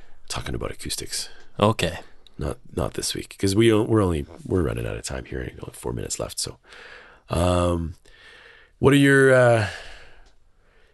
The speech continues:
Speaker 1: do you have any resolutions for the new year?
Speaker 2: I don't know. I don't really like the whole New Year's resolution thing. I'm usually the kind of person who just, I notice something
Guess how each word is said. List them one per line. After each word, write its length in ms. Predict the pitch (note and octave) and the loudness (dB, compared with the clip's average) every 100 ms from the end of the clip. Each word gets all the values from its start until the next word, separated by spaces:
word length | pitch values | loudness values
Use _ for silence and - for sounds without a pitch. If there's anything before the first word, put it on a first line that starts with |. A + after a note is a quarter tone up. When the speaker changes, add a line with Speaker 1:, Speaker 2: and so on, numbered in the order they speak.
| _ | _
Speaker 1:
do 80 | - | 0
you 60 | A2 | 2
have 160 | B2 | 4
any 380 | D3 C#3+ C3 A2 _ _ _ _ | 4 4 4 0 _ _ _ _
resolutions 580 | A#2 B2 B2 B2 C3 C3 | 2 4 6 4 2 -2
for 120 | - | 2
the 80 | B2+ | 2
new 80 | B2+ | 4
year? 240 | C3+ E3 D3 - | 2 0 -4 -6
Speaker 2:
I 80 | C3 | 0
don't 180 | B2 G2 | 2 4
know. 120 | F#2 | 2
I 100 | F2+ | 2
don't 260 | G#2 G#2 - | 4 2 2
really 400 | G2+ F2 F2 - _ _ - | 2 2 0 -4 _ _ -8
like 340 | F#2+ E2+ E2+ | -4 -4 -6
the 120 | - F2 | -4 0
whole 420 | E2+ E2+ E2+ - - - - _ | 2 2 0 -6 -18 -20 -20 _
New 160 | G#2 G#2 | -2 0
Year's 300 | F2 E2 E2 | 0 -2 -4
resolution 600 | E2 E2 F2 E2+ D#2+ F2 | -4 -6 -6 -4 -4 -6
thing. 240 | - F2 | -6 -4
I'm 140 | E2+ F2+ | -2 -2
usually 460 | F2 E2+ E2 E2 | -2 -4 -4 -6
the 140 | E2 - | -6 -6
kind 200 | - E2+ | -4 -4
of 80 | - | -4
person 360 | D#2+ - D#2+ | -6 -6 -6
who 180 | E2+ D#2+ | -6 -8
just, 420 | - - - - - - - - - - - - | -6 -4 -4 -6 -14 -20 -20 -20 -16 -14 -14 -10
I 140 | G2+ F#2 | -4 2
notice 320 | F2 E2+ E2 | 4 4 2
something 480 | F#2+ F2 - F#2+ | 0 0 2 0